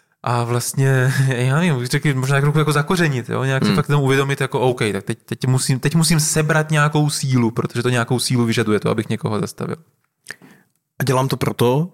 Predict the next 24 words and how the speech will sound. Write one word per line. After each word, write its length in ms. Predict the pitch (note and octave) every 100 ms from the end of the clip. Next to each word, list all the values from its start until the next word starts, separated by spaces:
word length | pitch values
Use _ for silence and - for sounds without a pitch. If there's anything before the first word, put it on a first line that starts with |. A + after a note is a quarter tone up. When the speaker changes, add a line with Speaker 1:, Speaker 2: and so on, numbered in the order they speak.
| -
Speaker 2:
protože 300 | - B2 A2+
ta 100 | A#2+
alternativa 640 | B2 C3 A#2+ A2+ A2+ A#2+
je, 180 | A#2 A#2+
že 100 | B2
na 80 | A2+
ten 200 | A#2 A#2+
útok 260 | B2 - A2
za-, 220 | A#2 G#2+ G#2+ E2+ F2 D2+
z-, 40 | A#2
jako 160 | B2+
zareaguju 400 | B2 A#2 A#2+ A#2+
buď 140 | A#2 A#2+
obranou, 300 | A#2+ A#2+ A#2
nebo 180 | A2+
protiútokem 680 | A#2 A#2+ A#2+ A#2 A#2 A#2+ B2
a 140 | - G#2
ani 100 | C3
Speaker 1:
Hmm. 80 | A2+
Speaker 2:
jedno 180 | A2
z 80 | A2+
toho 220 | B2 A#2+
nejspíš 300 | A#2+ A2+ A#2
nebude 560 | A#2+ A2 A2+ A2+ A2+